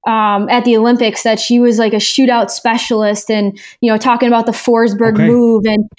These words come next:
Speaker 1: and just, I didn't know much about her because she didn't play her college hockey in the U S. And so I didn't, I didn't really know much about her. And so I just remember, you know, being young and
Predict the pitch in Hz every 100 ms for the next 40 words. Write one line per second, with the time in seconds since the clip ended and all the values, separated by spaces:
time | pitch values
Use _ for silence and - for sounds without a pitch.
0 | - 233 226 226 - - - 262 269 254
1 | 254 240 247 247 202 220 269 254 233 233
2 | 240 233 247 240 - 254 233 233 220 -
3 | _ 233 240 240 240 240 226 233 233 226
4 | 220 214 214 226 240 233 220 233 220 226
5 | 247 - - 262 277 254 254 254 226 220
6 | - _ 240 262 233 247 262 247 208 233
7 | 330 262 214 202 196 233 226 247 254 254
8 | 240 226 226 - 247 214 202 233 208 214
9 | 233 233 226